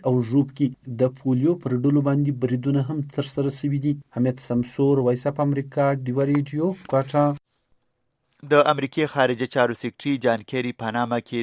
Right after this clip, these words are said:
Speaker 2: د سیمه ییزې غونډې په موقع د کیوبا خارجه وزیر سره ملاقات کړی دی۔ دا په څو لسیزو کې د دواړو حکومتونو د اعلی کچې اولنی ملاقات دی۔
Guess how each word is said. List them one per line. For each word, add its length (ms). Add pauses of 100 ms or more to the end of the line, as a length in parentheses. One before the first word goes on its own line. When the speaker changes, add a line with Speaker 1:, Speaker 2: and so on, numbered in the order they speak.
Speaker 2:
د 80
سیمه 320
ییزې 300
غونډې 240
په 140
موقع 400
د 120
کیوبا 340
خارجه 500
وزیر 200
سره 260
ملاقات 600
کړی 220
دی۔ 80 (260)
دا 80
په 120
څو 200
لسیزو 320
کې 260
د 40 (100)
دواړو 300
حکومتونو 560
د 80
اعلی 420
کچې 260
اولنی 420
ملاقات 580
دی۔ 100